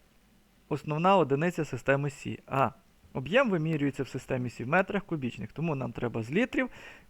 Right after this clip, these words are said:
перевести в метри кубічні. Для цього ми оце число маємо розділити на тисячу, бо в одному метрі кубічному тисячу літрів. І в нас вийде нуль цілих нуль нуль сто двадцять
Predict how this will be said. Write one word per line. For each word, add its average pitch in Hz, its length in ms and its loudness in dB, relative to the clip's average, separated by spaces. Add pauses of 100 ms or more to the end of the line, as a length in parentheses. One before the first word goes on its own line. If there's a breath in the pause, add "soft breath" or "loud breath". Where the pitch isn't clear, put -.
(200)
перевести 165 840 8
в 156 320 6 (440)
метри 175 400 4
кубічні. 160 520 0
Для 147 140 2
цього 170 280 6
ми 156 160 2
оце - 300 0
число 220 380 2
маємо 175 420 2
розділити 156 720 6
на 165 280 6
тисячу, 135 600 2
бо 131 140 -2
в 131 60 0
одному 139 320 0
метрі 127 300 -2
кубічному 202 540 -6 (320 loud breath)
тисячу 151 420 0
літрів. 120 340 -4 (300 soft breath)
І - 60 -6
в 180 40 -4
нас 123 240 -2
вийде 208 380 0
нуль 143 240 -2
цілих 208 520 0 (100)
нуль 143 400 -4 (400)
нуль 160 280 -4 (560 soft breath)
сто 147 360 2 (200)
двадцять 123 680 0